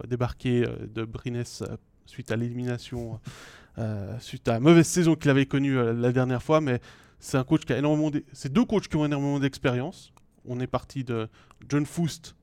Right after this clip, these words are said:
qui avait peu d'expérience, relativement jeune, plutôt dans la tendance actuelle des coachs, avec deux coachs qui ont beaucoup d'expérience, qui sont plus âgés. Euh, Jeff Ward a soixante ans,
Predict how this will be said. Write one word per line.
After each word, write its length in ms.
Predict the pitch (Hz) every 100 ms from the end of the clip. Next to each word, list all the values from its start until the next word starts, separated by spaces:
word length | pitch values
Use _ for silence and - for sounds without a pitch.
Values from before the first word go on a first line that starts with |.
| _
qui 80 | -
avait 160 | 120 120
peu 380 | - - 170 156
d'expérience, 960 | 147 - 156 139 143 135 123 - - - _ _ _ _ _ _ -
relativement 720 | 123 147 143 160 139 151 147
jeune, 420 | 139 151 139 117 120 -
plutôt 240 | - 143 165
dans 120 | 135
la 100 | 123
tendance 280 | 139 139 143
actuelle 320 | 131 - 131
des 100 | 120
coachs, 200 | 151 156 - - - - -
avec 380 | 127 135 135 - _ _ _ _ _ _ _ _ -
deux 140 | 135 156
coachs 240 | 175 165
qui 100 | -
ont 60 | 127
beaucoup 280 | 147 175
d'expérience, 420 | 147 135 - 135 165
qui 120 | -
sont 100 | - -
plus 180 | 170
âgés. 240 | 143 127 165 -
Euh, 80 | - 107
Jeff 180 | 120
Ward 220 | 135 123 110
a 200 | 110 113
soixante 400 | - 120 123 -
ans, 340 | 127 123 120